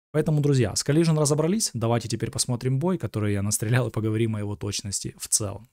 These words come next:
Поехали в бой. Забросило нас, друзья, на карту Затерянный город. Бой с девятыми уровнями. У них довольно плотные девятки, то есть Тайгер Маус, Объект семь пять два, Кори.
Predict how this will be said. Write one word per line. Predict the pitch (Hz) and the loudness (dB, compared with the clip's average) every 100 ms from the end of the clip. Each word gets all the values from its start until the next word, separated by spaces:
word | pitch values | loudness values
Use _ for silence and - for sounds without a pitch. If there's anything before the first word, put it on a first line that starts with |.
| _ - | _ -2
Поехали | 117 104 101 | 0 0 -6
в | 104 | -10
бой. | 104 - _ _ _ _ _ _ _ - - - | -12 -16 _ _ _ _ _ _ _ -20 -16 -2
Забросило | - 147 196 196 151 135 127 | 2 4 4 4 4 4 6
нас, | 135 131 - | 6 6 4
друзья, | 131 120 120 117 120 107 | 2 0 2 2 2 2
на | 113 | 0
карту | 113 131 120 113 | 2 0 0 -2
Затерянный | 113 113 131 127 120 | -2 2 4 4 4
город. | 117 175 170 - - | 4 2 2 -2 0
Бой | 135 127 147 117 - | 2 4 4 2 0
с | 120 104 | 0 2
девятыми | 135 151 147 135 120 120 | 4 4 2 2 0 0
уровнями. | - 123 117 123 135 139 | -2 0 0 0 0 0
У | 131 131 | 0 2
них | 139 | 4
довольно | 127 127 131 117 110 - | 4 4 4 4 2 0
плотные | 131 131 - 113 104 | 2 2 2 0 0
девятки, | 117 127 117 135 - | 2 2 2 -2 -6
то | - 104 | -6 -2
есть | 98 - | -2 0
Тайгер | 120 117 120 | 0 2 2
Маус, | 110 135 139 131 - - | 2 2 2 2 0 -2
Объект | 135 110 113 - | -4 -2 -2 -2
семь | - 107 | -2 -2
пять | 107 104 | -2 -4
два, | 113 139 147 - - - - - - - - - | 0 0 0 -6 -20 -20 -20 -20 -20 -20 -18 2
Кори. | 143 131 123 131 143 | 4 4 4 4 4